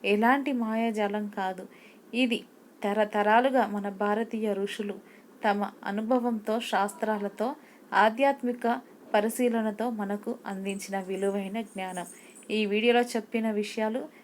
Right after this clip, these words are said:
మా సొంత సమాచారం కాదు, పూర్వకాల గ్రంథాలు, పెద్దల అనుభవాలు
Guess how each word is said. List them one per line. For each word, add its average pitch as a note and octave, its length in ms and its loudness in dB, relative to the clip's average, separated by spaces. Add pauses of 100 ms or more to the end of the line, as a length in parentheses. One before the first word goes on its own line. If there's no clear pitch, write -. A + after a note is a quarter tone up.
(220)
మా G#3 160 0
సొంత G#3 380 -2
సమాచారం A3+ 680 0
కాదు, F#3+ 440 -6 (420)
పూర్వకాల G#3+ 640 2
గ్రంథాలు, A3 600 0 (480)
పెద్దల G#3+ 360 4
అనుభవాలు G#3 760 0